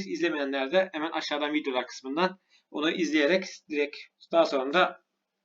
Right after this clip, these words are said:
bölüm sekize geçebilir. Tabii ki de istediğiniz bölümü izlemek sizin hakkınız. Ona asla tabii ki de ben bir şey diyemem diyorum.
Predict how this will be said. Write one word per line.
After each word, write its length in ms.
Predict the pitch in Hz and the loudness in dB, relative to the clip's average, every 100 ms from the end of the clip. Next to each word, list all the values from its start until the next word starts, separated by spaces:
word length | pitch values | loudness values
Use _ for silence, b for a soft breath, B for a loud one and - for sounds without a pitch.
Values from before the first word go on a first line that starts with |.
| _ - B B B B | _ -20 B B B B
bölüm 180 | 175 170 | 4 6
sekize 340 | - 151 156 185 | 6 2 4 6
geçebilir. 640 | 180 170 139 156 196 - _ | 6 6 6 6 4 0 _
Tabii 200 | 185 143 | 4 4
ki 120 | 120 | 4
de 100 | 143 | 0
istediğiniz 480 | 180 - 151 143 123 | 2 4 4 4 2
bölümü 220 | 139 131 | 2 2
izlemek 360 | 139 156 180 180 | 2 2 2 0
sizin 180 | 156 147 | -8 -4
hakkınız. 580 | 143 - 180 196 - B B B - | -4 2 4 4 2 B B B 0
Ona 220 | 160 165 | 2 6
asla 360 | 165 - 156 | 4 6 2
tabii 200 | 165 156 | 2 0
ki 60 | 139 | 0
de 80 | 143 | 2
ben 160 | 135 | 2
bir 60 | 123 | 2
şey 280 | - 175 - | 2 2 6
diyemem 420 | 160 151 131 113 | 6 6 0 0
diyorum. 440 | 147 143 165 202 | 2 4 4 4